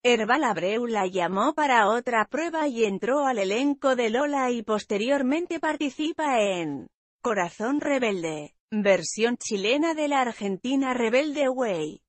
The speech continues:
interpretando a Pilar Ortúzar. María Gracia fue una mujer de teatro. Desde muy pequeña forma parte de la compañía La Familia y Teatro, con quienes realiza algunos montajes,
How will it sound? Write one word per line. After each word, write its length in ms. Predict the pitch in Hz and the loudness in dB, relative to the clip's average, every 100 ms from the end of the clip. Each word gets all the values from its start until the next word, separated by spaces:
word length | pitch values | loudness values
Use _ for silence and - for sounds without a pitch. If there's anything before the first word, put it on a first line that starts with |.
| _ _ | _ _
interpretando 1120 | 262 233 214 220 208 202 202 240 302 330 302 | -2 0 2 0 0 -2 -2 0 0 0 0
a 140 | 269 220 | 0 2
Pilar 420 | 190 202 247 247 | 0 4 4 4
Ortúzar. 920 | 226 190 247 233 - 196 175 165 147 _ | 0 -2 -4 -4 -2 0 2 0 -4 _
María 640 | 208 196 175 175 226 262 254 | -2 0 2 0 -2 0 0
Gracia 560 | 226 285 311 277 277 | 0 -2 -2 -2 -2
fue 380 | 254 - 226 269 | -2 -4 0 2
una 220 | 285 262 | 2 0
mujer 500 | 208 175 - 269 330 | -2 -6 -4 -2 -2
de 160 | 311 302 | -4 -2
teatro. 800 | 294 247 185 185 175 147 143 - _ _ - | -2 0 0 -2 -4 -4 -6 -10 _ _ -14
Desde 500 | 214 220 208 208 196 | -2 0 0 0 0
muy 220 | 190 233 | 0 -2
pequeña 680 | 233 214 233 277 277 269 240 | 0 -2 0 0 2 0 -2
forma 460 | - 262 277 240 214 | 0 -2 0 0 2
parte 400 | 247 294 - 247 | 0 0 -2 0
de 120 | 240 | 2
la 160 | 233 | 0
compañía 840 | 226 214 196 196 214 208 175 160 160 | 0 -2 0 0 0 -2 0 0 -2
La 200 | 226 214 | 0 -2
Familia 500 | - 214 190 175 214 | 0 -2 -2 0 0
y 120 | 294 269 | 0 0
Teatro, 720 | 247 208 190 185 165 156 - _ _ _ | 2 2 0 -4 -4 -6 -12 _ _ _
con 240 | 254 240 226 | 0 0 0
quienes 400 | 240 220 214 208 | -2 0 0 -4
realiza 720 | 196 180 160 185 254 - 269 | -4 -2 -2 -4 -4 -2 0
algunos 580 | 220 202 330 359 339 | 0 0 -2 -2 0
montajes, 920 | 302 277 247 233 208 196 170 165 - | 0 0 2 0 0 -4 -10 -10 -14